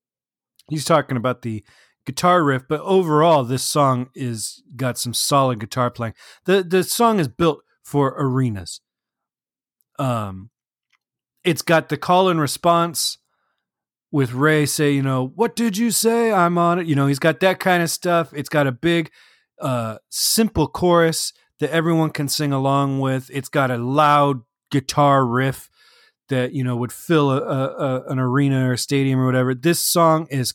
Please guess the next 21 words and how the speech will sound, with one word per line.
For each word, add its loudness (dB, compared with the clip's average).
custom -2
made 0
for 2
their 0
upcoming 2
successes -2
on, -2
on -4
touring 2
this 0
band 0
all 2
over, -4
uh, 0
particularly -2
America. -2
That -2
said, 0
the 4
riff 2
bears 4